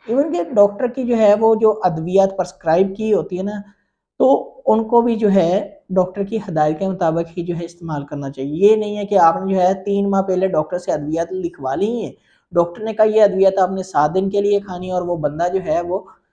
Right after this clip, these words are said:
दस दिन लगातार खा रहा है, दो महीने हो गए लगातार खा रहा है, तीन महीने हो गए लगातार खा रहा है, साल हो गया वही मेडिसिन खा रहा है। ऐसा नहीं करना।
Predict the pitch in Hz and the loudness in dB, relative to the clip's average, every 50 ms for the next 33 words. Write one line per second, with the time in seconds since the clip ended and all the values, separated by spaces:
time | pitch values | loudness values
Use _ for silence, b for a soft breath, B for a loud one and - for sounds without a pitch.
0 | b _ - 156 170 175 170 160 190 190 190 175 165 156 165 160 170 160 160 160 | b _ -4 -2 0 0 0 0 0 0 2 2 2 2 2 2 2 0 -2 -2
1 | - 156 147 143 156 160 160 160 170 175 180 185 185 175 165 170 165 165 175 170 | -2 -2 0 0 0 0 0 0 0 0 0 -2 -4 -4 -4 -6 -6 -4 -4 -2
2 | 156 147 151 151 147 160 156 151 - 147 139 139 156 165 165 175 175 180 185 190 | 0 0 0 0 -2 -2 -6 -6 -8 -10 -8 -6 -6 -8 -6 -6 -6 -6 -4 -6
3 | 190 180 165 160 165 165 156 165 175 170 156 139 139 147 156 151 151 156 147 143 | -6 -6 -6 -8 -6 -6 -6 -4 -2 -2 -2 -2 0 0 -2 -2 -2 -2 -4 -4
4 | 147 - 139 120 131 156 175 175 - - 160 160 175 190 202 196 185 180 175 180 | -4 -6 -6 -6 -4 -6 -8 -8 -2 0 4 4 4 4 4 2 0 0 0 0
5 | 190 190 190 170 165 175 202 202 202 175 151 156 151 - 151 143 135 - 123 117 | 2 0 0 0 -2 -2 0 0 0 -2 -4 -6 -6 -10 -12 -20 -14 -12 -12 -12
6 | 117 - _ _ _ - - 226 240 - - 269 262 254 254 247 220 190 151 135 | -12 -14 _ _ _ -4 -2 -2 -2 0 0 0 0 0 0 -2 0 0 0 -2
7 | - - - | -2 -10 -18